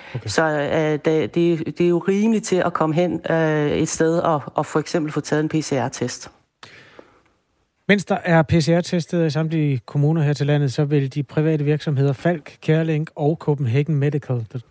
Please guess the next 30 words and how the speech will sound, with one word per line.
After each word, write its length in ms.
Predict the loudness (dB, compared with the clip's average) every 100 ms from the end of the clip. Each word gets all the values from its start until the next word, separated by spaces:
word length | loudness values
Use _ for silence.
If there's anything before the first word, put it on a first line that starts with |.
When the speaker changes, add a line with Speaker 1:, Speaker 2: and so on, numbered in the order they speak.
| -2
Speaker 1:
driver 220 | 0 0
kviktestcentrene, 1120 | -2 -6 -4 -4 -2 -4 -6 -4 -4 -2 -2
også 200 | -2 -6
forsøge 360 | -6 -2 0 0
at 80 | 0
være 120 | 0
repræsenteret 720 | 0 0 0 0 0 2 2
i 40 |
samtlige 380 | 0 -2 -2 -4
kommuner 400 | -2 0 2 2
i 60 | 2
løbet 260 | 0 0
af 100 | -4
de 60 | -4
kommende 380 | -4 -2 -2 -2
dage. 340 | -2 0 -2 -4 -20 -20 -20 0
Det 80 | 2
er 60 | 4
regionerne, 640 | 4 6 6 4 4 2 -2 -2
der 80 | -2
skal 220 | 0 -4
beslutte, 420 | -4 0 2 4
hvor 200 | 2 0
testcentrene 1120 | 0 -2 -2 -4 -16 -12 -4 -2 -2 -2 -4
skal 280 | -6 -6 -8
placeres, 560 | -6 -6 0 0 0 -4
og 140 | -4
det 80 | -2
er 60 | 0
også 180 | -2